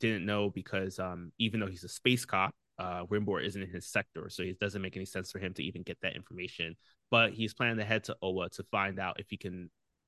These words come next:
what he can do with the Guardians of the Universe to see if there's anything that he can do to help the Justice League. And at the same time, we also learned that the Justice League, apparently every single member is not allowed on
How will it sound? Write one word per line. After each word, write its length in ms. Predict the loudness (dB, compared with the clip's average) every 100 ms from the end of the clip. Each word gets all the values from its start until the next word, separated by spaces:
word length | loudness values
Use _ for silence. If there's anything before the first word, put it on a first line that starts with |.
| -2
what 180 | 2
he 60 | 2
can 140 | 2
do 280 | 2 0 0
with 180 | 0 -2
the 80 | -2
Guardians 460 | -2 -2 -2 -6
of 60 | -8
the 80 | -4
Universe 600 | 0 0 4 2 2 -2 _ _ _
to 60 | -4
see 320 | -2 2 2
if 220 | 4 0 0
there's 260 | -4 -4 0
anything 440 | 2 2 -2 -2
that 80 | -2
he 80 | -4
can 100 | -6
do 100 | -6
to 80 | -6
help 280 | -4 -4 -4
the 80 |
Justice 400 | -6 -6 -8 -8
League. 260 | -6 -4 -6 _
And 100 | -2
at 80 | -2
the 60 |
same 300 | 0 2 2
time, 220 | 2 0
we 100 | 0
also 240 | -2 -2 -2
learned 260 | -2 -4
that 80 | -6
the 80 | -8
Justice 400 | -4 -6 -6 -6
League, 160 | -6 -6
apparently 680 | -4 2 4 4 -2 -6 4
every 440 | 6 6 4 0
single 560 | -2 0 0 2 0 0
member 520 | 0 -2 -2 -4 -6 -8 _ _ _
is 180 | -4 -2
not 300 | 2 4 2
allowed 480 | 2 4 4 2 -4 _ _
on 180 | -4 -4